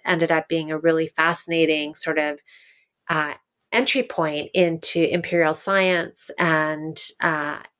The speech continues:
Egyptology and, um, sort of inter-imperial debates around, uh, monogenesis and polygenesis. And so, uh, you know, but again, this wasn't, I,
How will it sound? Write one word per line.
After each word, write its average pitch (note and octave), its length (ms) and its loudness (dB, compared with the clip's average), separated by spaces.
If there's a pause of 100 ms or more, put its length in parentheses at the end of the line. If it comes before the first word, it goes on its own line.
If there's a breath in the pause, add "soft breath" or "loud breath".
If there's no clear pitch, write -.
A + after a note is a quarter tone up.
(140)
Egyptology E3+ 1300 0
and, D3 720 -2 (100)
um, D3 500 -14 (520 loud breath)
sort F3+ 200 0
of E3 160 0
inter-imperial E3+ 840 2
debates D3+ 640 0
around, C#3+ 760 -2 (100)
uh, D3+ 380 -6 (440 soft breath)
monogenesis D#3+ 920 0
and D3+ 120 -10
polygenesis. E3+ 920 2
And E3+ 180 -4
so, F3 440 2 (480 loud breath)
uh, E3+ 340 0 (260)
you G3 100 0
know, D#3 280 2 (100)
but F3 160 -4
again, F#3+ 320 0
this E3 200 -4
wasn't, E3+ 360 0
I, F3 180 2